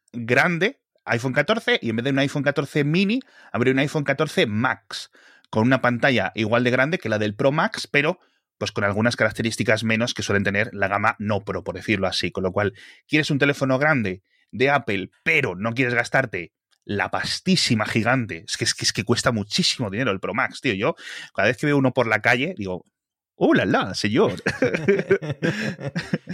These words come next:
Madre mía, tío, es que es muy caro el Pro Max, pero bueno, eh, pues eso, y no qui-, pues, eh,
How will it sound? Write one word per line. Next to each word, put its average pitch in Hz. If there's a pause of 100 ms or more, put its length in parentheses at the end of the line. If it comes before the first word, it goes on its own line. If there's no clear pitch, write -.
(260)
Madre 123
mía, 107
tío, 120
es -
que -
es 117
muy 143
caro 123
el 95
Pro 95
Max, 98
pero 101
bueno, 107
eh, 123
pues 120
eso, -
y 113
no 113
qui-, 120
pues, -
eh, 98